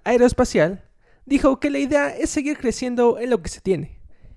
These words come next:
mediante el desarrollo de una estrategia de creación de nuevas empresas locales. Además, destacó que entidades como Jalisco, Baja California, Nuevo León y el Estado de México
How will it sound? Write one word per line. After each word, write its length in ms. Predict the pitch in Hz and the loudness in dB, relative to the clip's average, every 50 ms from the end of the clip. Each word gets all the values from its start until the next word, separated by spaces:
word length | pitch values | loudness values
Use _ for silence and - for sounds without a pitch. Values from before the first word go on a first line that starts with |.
| _ - | _ -10
mediante 480 | 262 285 330 339 311 285 269 - - | -4 -4 -2 0 0 -2 -2 -2 -4
el 60 | 240 196 | -6 -6
desarrollo 520 | 160 - - 175 180 190 196 202 214 208 | -6 -6 -4 -4 -2 -2 -2 0 0 0
de 80 | 202 208 | 0 -2
una 120 | 214 214 | -2 -4
estrategia 540 | 190 - 143 - - 185 190 - 214 208 208 | -6 -6 -8 -10 -8 -10 -8 -6 -8 -8 -2
de 160 | 190 226 226 | -4 -4 -2
creación 460 | - 208 165 - - 208 202 208 214 | 0 -4 -4 -4 -4 -8 -8 -8 -6
de 100 | 196 180 | -6 -6
nuevas 320 | 156 165 180 185 185 - - | -4 -4 -4 -4 -4 -6 -8
empresas 380 | 135 - - 151 - - 160 | -10 -8 -10 -12 -10 -8 -6
locales. 580 | 147 147 - - - - - - - - - - - - _ _ _ _ _ _ _ _ _ _ - _ _ _ _ | -6 -6 -4 -4 -6 -6 -8 -16 -18 -18 -18 -16 -16 -18 _ _ _ _ _ _ _ _ _ _ -20 _ _ _ _
Además, 560 | - 165 202 240 233 208 208 220 220 - - _ _ _ _ _ | -4 0 2 2 2 2 2 0 0 -2 -4 _ _ _ _ _
destacó 480 | - 254 302 - 320 294 - 294 285 - | 0 0 0 2 2 0 2 0 -2 0
que 80 | - 285 | 0 -4
entidades 460 | 254 - 170 185 196 190 165 - - | -4 -2 -2 0 0 0 -2 -4 -6
como 200 | - 208 202 202 | -8 -8 -8 -6
Jalisco, 540 | - 202 180 165 143 - - - - - - - - _ _ _ _ | -4 -4 -4 -4 -4 -8 -10 -18 -18 -18 -18 -20 -20 _ _ _ _
Baja 240 | - 247 277 294 277 | 0 0 2 0 0
California, 680 | - 254 226 202 - - 185 160 143 143 214 190 - - - _ _ - | 0 0 0 0 0 0 -2 -2 -2 -6 -12 -14 -20 -20 -20 _ _ -8
Nuevo 300 | - 226 - 220 208 208 | 0 2 4 4 4 4
León 320 | 196 190 180 139 135 160 - _ - _ _ _ _ - | 2 2 0 0 -2 -6 -12 _ -20 _ _ _ _ -8
y 80 | 208 | -2
el 60 | 202 214 | 0 0
Estado 260 | 214 - 226 226 226 | 0 2 2 2 4
de 80 | 240 240 | 2 2
México 540 | 226 214 185 - - - - 185 190 190 | 2 -2 -4 -6 -8 -4 -2 0 0 -2